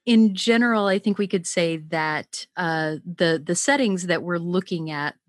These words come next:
that kind of encompass this, uh, making things more usable and more accessible,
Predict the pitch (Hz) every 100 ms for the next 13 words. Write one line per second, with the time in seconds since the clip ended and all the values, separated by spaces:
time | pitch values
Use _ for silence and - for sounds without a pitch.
0 | - 151 - _ - 165 156 156 156 -
1 | 156 160 156 - - _ 151 156 - -
2 | - 156 147 151 170 175 160 160 160 156
3 | 156 147 156 170 160 160 151 147 156 147
4 | - 156 147 160